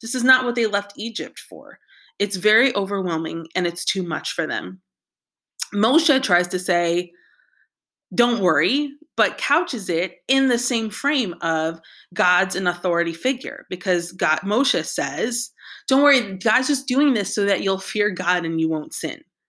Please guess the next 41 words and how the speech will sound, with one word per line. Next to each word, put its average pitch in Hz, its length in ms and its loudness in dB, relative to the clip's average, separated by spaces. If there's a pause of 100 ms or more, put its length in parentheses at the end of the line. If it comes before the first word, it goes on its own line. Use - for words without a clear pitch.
(220)
Well, 285 100 2
they 403 200 6
know 427 220 6
that. 202 220 2
They 320 160 4
know 349 180 4
exactly 285 600 0
what 220 160 -2
it 170 160 -2
means 139 440 -8
to 196 120 -6
fear 175 360 0
someone 160 340 -2
who's 160 200 -4
in 151 100 -6
charge - 360 -10
of - 120 -14
you, 78 240 -12 (380)
to 214 80 2
be 226 120 4
afraid 247 340 4
of 220 100 2
doing 208 260 2
anything 180 400 0
wrong. 110 440 -4 (420)
They 226 160 4
know 480 400 8
that 262 300 4
all 320 300 6
too 269 240 2
well. - 380 0
So - 200 0
what 220 120 4
Moshe 294 360 2
says 285 300 0
to 208 100 -6
them 165 260 0
is 262 300 -2
no 330 400 2
comfort 233 400 -4
whatsoever. - 680 -8